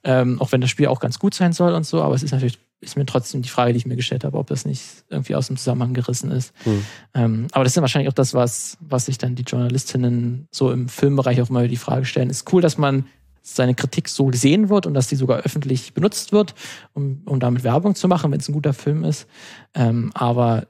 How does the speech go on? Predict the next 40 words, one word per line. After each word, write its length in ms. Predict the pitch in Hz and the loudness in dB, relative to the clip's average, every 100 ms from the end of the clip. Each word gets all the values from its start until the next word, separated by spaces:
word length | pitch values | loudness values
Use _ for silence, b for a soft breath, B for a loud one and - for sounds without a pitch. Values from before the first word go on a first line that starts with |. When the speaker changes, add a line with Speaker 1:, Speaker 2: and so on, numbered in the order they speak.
| _ | _
Speaker 1:
es 240 | - - - | -14 -8 -4
hat 140 | 120 | -4
natürlich 220 | 120 - | -4 -6
auch 60 | - | -10
viele 220 | - 113 | -6 -6
Probleme, 420 | 110 - 120 117 | -4 -6 -6 -6
kann 160 | 123 120 | -6 -8
das 120 | - | -8
mit 140 | - - | -10 -12
sich 160 | - | -16
bringen. 260 | - - - _ _ _ | -14 -14 -14 _ _ _
Speaker 2:
Es 200 | - 92 | -6 -4
sei 160 | - 92 | -4 -2
denn 120 | 95 | -2
natürlich, 480 | 90 82 87 82 90 | -4 -6 -10 -10 -10
man, 140 | 85 85 B B B _ _ - | -10 -10 B B B _ _ -20
man 360 | - - 95 85 | -12 -10 -8 -8
produziert 440 | - 92 87 - | -6 -8 -6 -10
solche 220 | - 90 | -8 -8
Zitate 380 | 87 90 - 82 | -8 -8 -8 -4
mit 140 | 104 143 | 0 0
Absicht. 440 | 135 - - - 107 B B B B B B B | -2 -6 -12 -14 -16 B B B B B B B
Speaker 1:
Es 200 | - 135 | -2 0
sei 160 | 127 120 | 2 2
denn, 120 | 120 | 2
man 80 | 123 | 0
produziert 340 | 123 135 160 | 0 -2 0
mit 160 | 160 156 | 0 2
Absicht. 320 | 131 - 127 | 0 -2 0
Was, 200 | 135 - | 0 2
wie 80 | 160 | 2
gesagt, 380 | 151 151 - - | 4 4 2 -2
bei 100 | 131 | 0
einigen, 320 | 135 139 139 | 2 2 0
ich 260 | 143 - - | -2 -4 -10
möchte 360 | - 143 131 139 | -2 2 2 4
da 100 | 135 | 2
jetzt 160 | 120 - | 2 0
nicht 180 | 131 | -6
kein 440 | - 123 123 120 | -2 0 2 -2